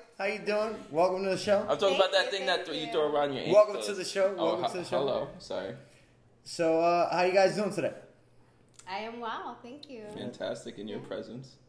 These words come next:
Speaker 1: No, th-, thank you. Thank you guys for doing this. Um,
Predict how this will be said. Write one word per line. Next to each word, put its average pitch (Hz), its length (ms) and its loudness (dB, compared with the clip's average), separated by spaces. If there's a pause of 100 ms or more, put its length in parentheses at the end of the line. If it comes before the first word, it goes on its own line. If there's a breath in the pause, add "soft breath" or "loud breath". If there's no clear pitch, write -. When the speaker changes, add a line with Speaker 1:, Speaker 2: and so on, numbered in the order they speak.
(100)
Speaker 1:
No, 143 320 -4
th-, 120 240 -6
thank 147 180 -4
you. 131 100 -10
Thank 139 180 -4
you 143 60 -8
guys 139 220 0
for 135 240 -6
doing 135 380 -6
this. 180 340 -10
Um, 135 540 0